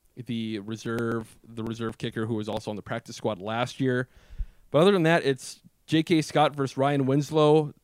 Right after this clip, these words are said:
It sounds like J K Scott has kinda turned that corner. Maurice Drayton has spoken very highly of him. And Fortunato was cut, the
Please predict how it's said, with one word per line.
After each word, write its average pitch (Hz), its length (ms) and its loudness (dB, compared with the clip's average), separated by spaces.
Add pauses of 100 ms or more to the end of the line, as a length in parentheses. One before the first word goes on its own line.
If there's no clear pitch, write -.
It 127 120 -6
sounds 143 320 0
like 139 160 0
J 131 180 -2
K 135 160 -4
Scott 127 300 -4
has 123 260 -4
kinda 123 200 -4
turned 123 280 -6
that - 140 -6
corner. 123 440 -2 (300)
Maurice 123 220 -2
Drayton 120 260 -4
has 120 100 -6
spoken - 540 -6
very 113 260 -4
highly 120 360 -2
of 123 120 -2
him. 127 280 -2 (480)
And 127 240 -2
Fortunato 165 480 2
was 131 200 0
cut, - 400 -2
the 123 300 -2